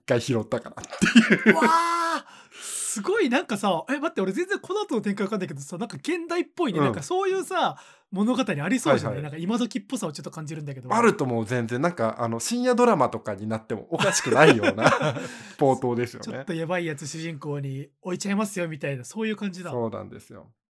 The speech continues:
Speaker 1: まあ、その杉田っていう男なんですけれど、
Speaker 2: うん。
Speaker 1: そんなことを、あの、日夜やってはいるんですけれど、妻と子供がいます。
Speaker 2: あ、既婚者なんだ。
Speaker 1: その通り、既婚者なんですよ。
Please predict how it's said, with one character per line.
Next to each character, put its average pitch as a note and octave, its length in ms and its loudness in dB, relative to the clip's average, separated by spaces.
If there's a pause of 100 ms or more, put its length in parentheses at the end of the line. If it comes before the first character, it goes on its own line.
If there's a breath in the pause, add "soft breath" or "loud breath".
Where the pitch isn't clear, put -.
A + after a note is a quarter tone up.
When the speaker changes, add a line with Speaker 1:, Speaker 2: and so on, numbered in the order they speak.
Speaker 1:
ま G#3 120 4
あ、 G3+ 40 2
そ E3+ 140 0
の E3 180 0
杉 A#3 280 -4
田 B2 80 0
っ A2+ 120 -4
て A2+ 100 -6
い - 20 -2
う G2+ 60 -4
男 B2+ 260 -6
な A#2 100 -2
ん F#2 80 -8
で F#2 100 -12
す - 120 -20
け G#2 100 -12
れ G2 120 -10
ど、 C3+ 260 0
Speaker 2:
う F2 60 -8
ん。 C3 80 -10 (220 loud breath)
Speaker 1:
そ - 180 -6
ん A#3 220 -4
な A3+ 100 -2
こ A3+ 120 -4
と A3+ 120 -2
を、 B2 500 0
あ A2+ 120 -2
の、 G#2 120 -4
日 E3+ 260 -4
夜 A2+ 100 0
や G2 120 -4
っ - 100 -14
て F3+ 100 -2
は C#3+ 80 2
い G#2+ 80 -2
る D3 140 -4
ん D#3 60 -4
で A2 100 -4
す - 140 -14
け G#2 100 -8
れ G2+ 100 -8
ど、 D3+ 380 -4 (400)
妻 B3+ 240 0
と - 140 -8
子 A#2+ 160 -2
供 C3+ 240 4
が B2+ 100 2
い A#2+ 80 -2
ま A2 160 -6
す。 - 180 -20 (280)
Speaker 2:
あ、 - 180 2 (140)
既 - 120 -10
婚 - 220 -6
者 - 180 -2
な D3 140 -4
ん C#3+ 80 -8
だ。 A2 220 -16 (200)
Speaker 1:
そ - 220 -4
の G3+ 100 2
通 A3 100 4
り、 C3+ 100 4
既 - 200 -2
婚 A#3+ 140 4
者 C3 140 0
な A2 80 -2
ん A2+ 60 0
で G2 80 -10
す - 120 -12
よ。 G2 160 -10